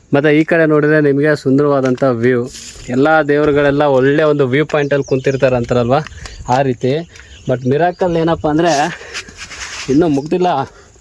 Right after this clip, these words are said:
ಇಲ್ಲಿ ನೋಡಿ ಇಲ್ಲಿ ಹೆಂಗಿದೆ ಅಂತೇಳಿ, ಇದು ಕ್ರೇಜಿ. ಯಪ್ಪ, ಇಲ್ಲಿ ನೋಡಿ ಇದು,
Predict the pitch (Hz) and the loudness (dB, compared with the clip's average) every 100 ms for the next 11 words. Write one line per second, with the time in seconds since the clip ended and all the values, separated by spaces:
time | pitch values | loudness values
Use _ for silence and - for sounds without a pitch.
0 | - - - - - - 127 165 160 151 | -20 -20 -20 -20 -18 -2 2 2 2 0
1 | 131 123 139 151 147 143 143 139 123 120 | 0 0 0 0 -2 -2 -2 -2 -2 -4
2 | 110 - - - - - - - - - | -6 -10 -20 -20 -20 -20 -20 -20 -20 -20
3 | - - - - - - 135 160 - _ | -20 -20 -20 -20 -14 -4 -2 -2 -6 _
4 | _ - 143 151 165 156 135 - - - | _ -6 -2 0 0 0 -2 -4 -20 -20
5 | - - - - - - 247 240 - - | -20 -18 -18 -18 -18 -14 -14 -14 -18 -20
6 | - - - 233 - - 160 - - - | -14 -14 -6 -6 -4 -6 -6 -10 -14 -16
7 | - - - - - - - - - - | -16 -16 -16 -14 -16 -16 -18 -18 -20 -20
8 | - - 147 135 127 123 | -20 -6 0 2 2 0